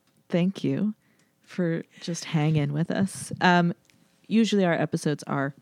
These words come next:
quite a bit more structured. They have scripts. Um, but yes, we will be back as soon as we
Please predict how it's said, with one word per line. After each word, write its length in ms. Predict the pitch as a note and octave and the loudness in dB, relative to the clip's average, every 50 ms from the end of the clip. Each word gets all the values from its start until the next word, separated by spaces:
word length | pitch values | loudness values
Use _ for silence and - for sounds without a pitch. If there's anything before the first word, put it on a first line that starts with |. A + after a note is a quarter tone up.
| _ _ - | _ _ -8
quite 200 | - A#3+ G3+ D3 | -2 -2 -2 -2
a 20 | |
bit 140 | - F3+ - | -2 -4 -2
more 140 | C#3 C#3+ D#3 | 0 0 0
structured. 420 | - - G#3+ - - - D#3 - - _ - - - - - - - - - - - - - _ _ _ _ | 0 -2 -4 -4 -2 -4 -4 -4 -6 _ -20 -20 -20 -20 -20 -20 -20 -20 -20 -20 -20 -20 -20 _ _ _ _
They 120 | - A3+ A3 | 0 2 2
have 180 | F3+ E3 F#3+ | 2 2 0
scripts. 400 | - - B3+ A#3 F#3+ - - - - _ - | 0 0 0 0 0 -2 -6 -10 -6 _ 2
Um, 360 | A3+ A3+ A3 A3+ A3 G#3+ G3+ - _ _ _ _ _ - - - _ _ _ _ _ _ _ - - - - | 4 4 4 4 2 0 -2 -6 _ _ _ _ _ -18 -18 -18 _ _ _ _ _ _ _ -20 -6 2 4
but 140 | A3 - | 4 6
yes, 260 | F#3 E3+ C3+ - - - | 6 2 2 0 -4 -4
we 240 | F#3 F3+ G#3 G#3 A3+ | 0 2 4 4 4
will 240 | G#3+ A#3+ A3+ A3+ A3 | 4 4 4 4 4
be 140 | A3 G#3 | 4 4
back 240 | G3 G3 F#3 F3+ - | 4 4 4 4 2
as 80 | F3 E3+ | 0 -2
soon 400 | - - - - A#3 A#3 A#3+ A#3 | -2 -2 0 2 4 4 6 4
as 260 | A3+ A3+ A3+ G#3 G3+ | 4 4 4 2 2
we 520 | F#3+ G3 G#3 G3+ G3 G3 G3 G3 G3 F#3+ | 2 2 4 4 6 6 4 4 4 2